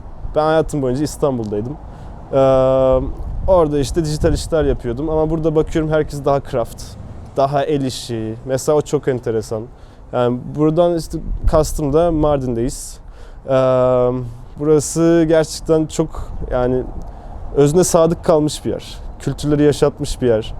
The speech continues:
Çok fazla kültür yaşatmış bir yer. Müzede işte gördüm. Ya geçen gün gittik. İşte Asurlardan Romalılara binlerce yıllık kültürler burada geçmiş. Kervansaraylar işte, yollar. Ee,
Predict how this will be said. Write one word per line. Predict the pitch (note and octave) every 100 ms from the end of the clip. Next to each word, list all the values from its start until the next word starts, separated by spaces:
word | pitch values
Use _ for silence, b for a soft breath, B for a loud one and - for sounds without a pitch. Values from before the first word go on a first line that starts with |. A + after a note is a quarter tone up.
| - -
Çok | E3+ E3
fazla | - C3 A#2
kültür | A#2 A2+ B2
yaşatmış | A#2 B2 - - A#2
bir |
yer. | A2
Müzede | A#2+ B2+ B2+
işte | - B2+
gördüm. | B2 B2 B2 B2 B B B -
Ya | A#2 A#2
geçen | A#2+ - B2+ B2
gün | A#2+
gittik. | A#2 - - - - B B B B - - -
İşte | - A#2
Asurlardan | G2+ B2+ - B2+ A#2+ A2+ A#2+ C3+
Romalılara | C#3 C3+ B2 A#2+ A2 G#2+ A2
binlerce | B2 C3 B2 A#2+ A#2
yıllık | A#2+ C#3 - -
kültürler | C#3 B2+ C3 C3 B2+
burada | B2 B2
geçmiş. | A#2+ B2+ - C#3+ -
Kervansaraylar | - C3 B2+ B2+ A#2+ B2+ A#2+ A#2 A#2
işte, | A2 - - A2
yollar. | A#2 A2+ A2+ G#2 - - B B B B B - -
Ee, | B2+ B2 B2 B2 B2